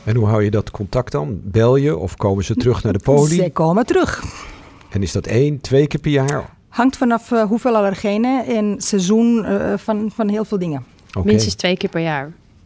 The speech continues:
Speaker 1: Ja.
Speaker 3: En ja, het is, wat hebben wij vaak met,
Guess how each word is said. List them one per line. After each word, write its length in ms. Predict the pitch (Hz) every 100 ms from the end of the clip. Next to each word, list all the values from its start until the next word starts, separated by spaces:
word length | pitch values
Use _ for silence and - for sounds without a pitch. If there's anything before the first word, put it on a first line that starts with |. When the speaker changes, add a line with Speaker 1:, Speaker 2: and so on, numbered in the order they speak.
| _ _ -
Speaker 1:
Ja. 240 | - 107 85 - - -
Speaker 3:
En 200 | 196 208 _ _
ja, 380 | - 160 180 180
het 160 | 175 226
is, 200 | 214 196 196
wat 140 | 214
hebben 200 | 220 202
wij 120 | 196
vaak 260 | 185 226 247
met, 180 | 226